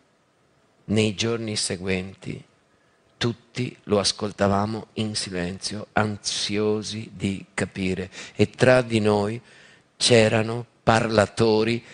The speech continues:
di tutte le lingue d'Europa, ma la parola di Urbinek rimase segreta. Non era un messaggio. Forse era il suo nome,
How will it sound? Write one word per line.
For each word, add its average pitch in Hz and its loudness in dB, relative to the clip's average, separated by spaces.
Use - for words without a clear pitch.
di - -2
tutte 139 0
le 104 2
lingue 131 2
d'Europa, 117 4
ma 104 0
la 113 2
parola 127 4
di 101 0
Urbinek 147 0
rimase 113 -4
segreta. 104 -4
Non 104 -2
era 90 -2
un 87 -8
messaggio. 85 -10
Forse - -2
era 101 2
il 95 -2
suo 104 -4
nome, 98 -2